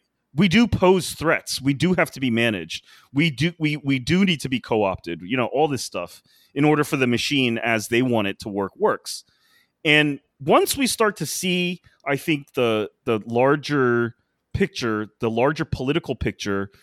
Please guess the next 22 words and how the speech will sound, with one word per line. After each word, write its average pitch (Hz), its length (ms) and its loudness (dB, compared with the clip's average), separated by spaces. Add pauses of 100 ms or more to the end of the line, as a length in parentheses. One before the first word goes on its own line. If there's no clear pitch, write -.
(300)
which 139 220 -2
I 175 60 2
think 220 200 0
we're 202 100 0
trying 180 380 2
to 127 220 -2
sketch - 340 -4
out 131 140 0
for 175 160 -4
everyone 175 300 0
here 180 220 0
on 180 80 -2
this 175 120 -2
pod, 175 320 -2 (640)
once 240 220 2
we 302 60 4
start 240 280 2
to 190 80 -4
see 196 360 0
how 175 160 2
that 135 240 2
works, 110 560 -2